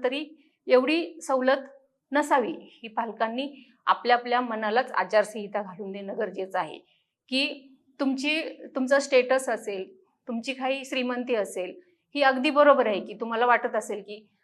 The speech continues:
समाजामध्ये माझा मुलगा सगळ्यांच्या सा-, ह्याच्याप्रमाणे राहावा, वागावा, पण तोच मोबाईल किंवा तीच टेक्नॉलॉजी त्याला त्याच्या करिअरपासून दूर नेत असते, त्याच्या विकासापासून दूर नेत असते, हे तुम्ही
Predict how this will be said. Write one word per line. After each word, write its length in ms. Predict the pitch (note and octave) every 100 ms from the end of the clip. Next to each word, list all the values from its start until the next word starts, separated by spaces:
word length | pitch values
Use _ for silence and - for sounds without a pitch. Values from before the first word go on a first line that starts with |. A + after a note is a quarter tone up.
| _ -
समाजामध्ये 560 | G3+ G3+ G#3 G#3 G3+
माझा 320 | G#3 G3 F#3+
मुलगा 380 | G3+ G3 F#3+ G3 G3+ - _ _
सगळ्यांच्या 720 | - G#3+ G3+ G3+ G#3 G#3+ G#3+ -
सा-, 340 | A3+ - G3+
ह्याच्याप्रमाणे 880 | G#3 G#3+ G#3 G#3 G3+ G3+ A3+ - _ _ _
राहावा, 360 | G#3 G3+ F#3 F#3+
वागावा, 500 | F#3+ F3+ - F3 F3 - _ _ _ -
पण 240 | C#4 C4+ - -
तोच 240 | D4+ D#4
मोबाईल 420 | B3+ A#3 A3 A3+ A3+
किंवा 280 | A#3+ A#3 C#4 - _ _ -
तीच 220 | C4 C4
टेक्नॉलॉजी 760 | G#3 G#3 G3 G3+ F#3+ A3+ B3 _ _ _
त्याला 420 | A3+ G#3+ G#3+ C4+ - _ _
त्याच्या 240 | G#3 A3+
करिअरपासून 720 | A3 B3 C#4 C#4 C#4 B3+ A#3+ A3
दूर 180 | A3 A3
नेत 260 | G3 F#3+
असते, 440 | F3+ - F3+ F3 _ _ _ _
त्याच्या 260 | G#3 A3+ A#3
विकासापासून 760 | A3+ A#3+ B3 C4 B3+ B3+ B3+
दूर 160 | A3 F#3+
नेत 220 | F#3+ F#3+
असते, 280 | F3+ - - - _ _ _ B3
हे 80 |
तुम्ही 460 | A#3+ B3+ B3 C4+